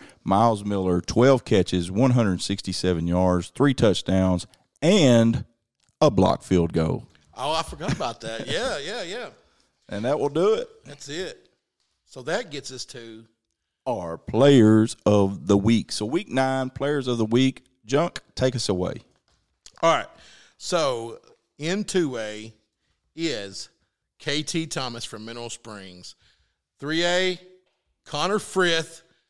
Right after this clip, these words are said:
Speaker 2: from Perryville with his tenth interception. Four A from Nashville, Trey Hopkins. Five A from Dardanelle, J J Ernest.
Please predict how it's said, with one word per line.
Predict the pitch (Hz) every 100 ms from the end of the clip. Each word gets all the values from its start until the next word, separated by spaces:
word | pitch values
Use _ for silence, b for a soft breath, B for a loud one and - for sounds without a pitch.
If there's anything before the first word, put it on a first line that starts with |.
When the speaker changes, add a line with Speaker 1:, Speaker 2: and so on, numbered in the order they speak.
| _ _
Speaker 2:
from | 170 202
Perryville | - 151 139 131 135 139
with | 135
his | 143 127
tenth | - - 190 - -
interception. | 127 117 - 139 123 - 135 127 b b b b
Four | - 165 -
A | 147 143 143 139 - _ _ _ -
from | 220 277
Nashville, | 220 147 120 - 127 127
Trey | - 160 196
Hopkins. | 160 139 - 151 147 - - _ _ _ _ _
Five | 151 160 156
A | 160 165 165 160 - _ _ _ -
from | 131 113
Dardanelle, | 127 180 202 208 180 160 156
J | 117 123 135
J | 127 185 -
Ernest. | 240 214 180 - -